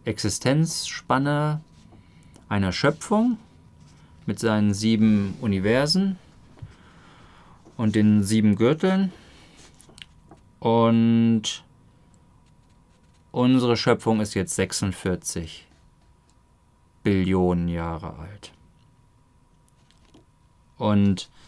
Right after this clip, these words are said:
dieser Dämmerschlaf der Schöpfung, also wenn die Schöpfung dann aufhört zu existieren nach dreihundertelf Billionen Jahren, dann geht sie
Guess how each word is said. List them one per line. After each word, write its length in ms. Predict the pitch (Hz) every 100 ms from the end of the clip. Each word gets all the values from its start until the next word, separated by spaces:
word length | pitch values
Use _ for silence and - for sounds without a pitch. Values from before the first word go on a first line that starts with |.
| - -
dieser 220 | 104 95 92
Dämmerschlaf 760 | 120 165 165 156 143 135 135
der 140 | - 101
Schöpfung, 840 | - 156 156 156 151 147 139 -
also 260 | 104 101 95
wenn 220 | 107 107
die 80 | 101
Schöpfung 440 | - 110 - 101
dann 540 | 95 92 92 90 87 - -
aufhört 540 | 107 107 - 104 92 -
zu 160 | -
existieren 720 | - - - - 156 156 139
nach 240 | 127 120 - - - - - - - -
dreihundertelf 1000 | 110 120 123 113 127 120 120 - - - -
Billionen 520 | 113 113 113 113 107
Jahren, 580 | 107 110 113 113 113 113 _ _ _ _
dann 180 | 104 104
geht 240 | 104 117 113
sie 420 | - 110 107